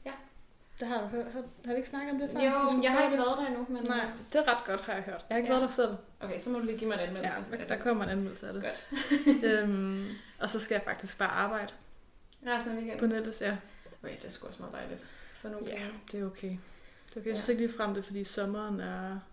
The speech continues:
Speaker 2: er her endnu.
Speaker 1: Nej, altså den var der, da vi havde læseferie.
Speaker 2: Ja.
Speaker 1: Og så gik den væk, da vi fik ferie.
Speaker 2: Mm.
Speaker 1: Altså, det skin-, solen skinner
Speaker 2: Mm.
Speaker 1: lidt lige nu.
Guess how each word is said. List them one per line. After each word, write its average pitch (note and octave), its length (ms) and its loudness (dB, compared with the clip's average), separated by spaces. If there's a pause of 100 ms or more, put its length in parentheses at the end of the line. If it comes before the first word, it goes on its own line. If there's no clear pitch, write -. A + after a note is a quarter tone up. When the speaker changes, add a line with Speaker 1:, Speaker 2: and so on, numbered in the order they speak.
(100)
Speaker 2:
er G3+ 120 -2
her G#3 240 -6
endnu. G#3 220 0 (640)
Speaker 1:
Nej, C4 540 2 (180)
altså A3 240 0
den G#3+ 120 2
var A#3+ 180 6
der, D4 440 0
da A3 60 2
vi A3 60 0
havde G#3 240 4
læseferie. G3 640 -2 (100)
Speaker 2:
Ja. G#3+ 140 0 (200)
Speaker 1:
Og A3 140 2
så A3 420 4
gik G#3+ 160 0
den G3+ 120 -4
væk, F#3+ 320 -6
da F#3+ 160 -2
vi F3 60 -8
fik F#3 400 -8
ferie. A3+ 120 2 (200)
Speaker 2:
Mm. F#3+ 120 -4 (920)
Speaker 1:
Altså, G3+ 220 -2
det G3+ 160 -2
skin-, C#4+ 260 0
solen D4+ 220 4
skinner C4 260 4
Speaker 2:
Mm. C4 60 4
Speaker 1:
lidt A#3 180 6
lige F#3 140 0
nu. E3 220 -6